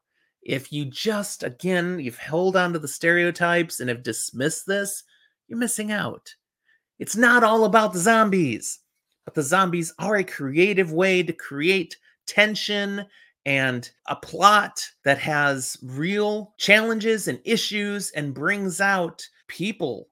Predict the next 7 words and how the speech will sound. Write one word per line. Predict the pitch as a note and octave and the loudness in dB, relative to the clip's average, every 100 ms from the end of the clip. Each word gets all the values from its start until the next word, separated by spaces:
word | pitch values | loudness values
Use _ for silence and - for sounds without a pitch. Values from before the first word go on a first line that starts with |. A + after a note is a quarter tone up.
| _ | _
who | - C#3+ | -12 -10
can | C#3 C#3+ | -6 -4
be | C3+ C#3 B2+ - | -2 -2 -2 -4
incredibly | C#3+ - - F#3+ G3 F#3+ E3 | -8 -8 4 6 6 2 -2
bad, | C3+ F#3 F3+ F3 | 2 4 4 2
incredibly | D#3+ B2+ - F#3 G3 F3 E3 | 0 -6 -2 0 2 0 -4
good, | D3 E3 F3+ E3+ | -4 0 2 2